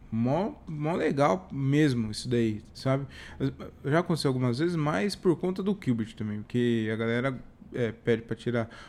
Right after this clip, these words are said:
foto com ele e a gente às vezes tá junto e aí a gente tira também, né? Acho que a, a, por educação, né?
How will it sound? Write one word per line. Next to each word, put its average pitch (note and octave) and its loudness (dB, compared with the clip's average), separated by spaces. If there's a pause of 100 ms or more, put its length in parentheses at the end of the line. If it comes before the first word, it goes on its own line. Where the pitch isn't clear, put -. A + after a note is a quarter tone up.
(160)
foto A2+ 2
com C3 4
ele G#3 4
e G3+ 4
a F#3+ 4
gente F3 0
às C3 2
vezes C3 -2
tá E3 4
junto F#3 2
e F#3 -2 (280)
aí E3+ 2
a E3+ 6
gente F3 0
tira F#3 0
também, F3+ 2
né? D#3+ 0 (520)
Acho - -8
que C#3+ 2
a, C3 4 (160)
a, C3+ 0
por F3+ 10
educação, F3 6
né? C#3+ -2